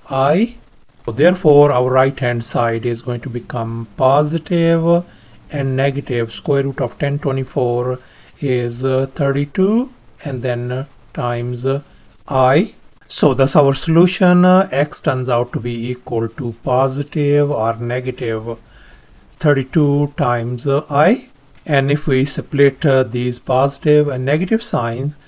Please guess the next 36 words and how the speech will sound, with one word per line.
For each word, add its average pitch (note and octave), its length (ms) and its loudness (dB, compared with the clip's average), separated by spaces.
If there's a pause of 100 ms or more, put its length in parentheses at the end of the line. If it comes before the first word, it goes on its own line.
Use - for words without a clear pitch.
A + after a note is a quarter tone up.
(160)
so - 180 -8
we're A#2+ 80 -4
gonna B2 180 -4
have, A#2+ 140 -2
uh, A#2+ 60 -4 (100)
two C#3 280 -2
solutions, D#3+ 760 0 (360)
x - 260 -6
equal B2 280 -8
to B2+ 120 -6
thirty-two D#3 720 0
times E3+ 360 2
I F3+ 380 4 (400)
and, B2 400 -4
uh, B2+ 240 -2
x - 280 -6
equal A#2+ 300 -6
to B2 220 -6
negative A#2+ 840 -6
thirty-two B2 520 -6
times, B2 440 -6
uh, C3 120 -4 (340)
I. E3 340 2 (240)
And D#3+ 200 2
since F#3 280 2
we D#3 140 4
are C#3 60 4
dealing D3 400 2
with B2+ 180 -4
these, B2+ 360 -2
uh, C#3 260 0
imaginary C#3 560 0
numbers, G3 460 0 (180)
so - 240 -2
therefore, B2 800 0
uh, C#3 180 0